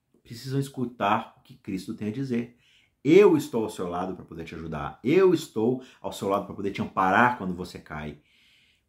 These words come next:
Então, quando a vontade do homem coopera com a vontade e com o poder que Deus nos dá, então a gente pode fazer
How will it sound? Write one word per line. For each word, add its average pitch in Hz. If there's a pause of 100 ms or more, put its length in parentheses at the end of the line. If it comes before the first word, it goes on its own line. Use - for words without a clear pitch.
(180)
Então, 135
quando 160
a 147
vontade 135
do 113
homem 117
coopera 143
com -
a -
vontade 104
e 98
com 123
o 117
poder 113
que 120
Deus 101
nos 80
dá, 117 (540)
então 120
a -
gente 131
pode 120
fazer 127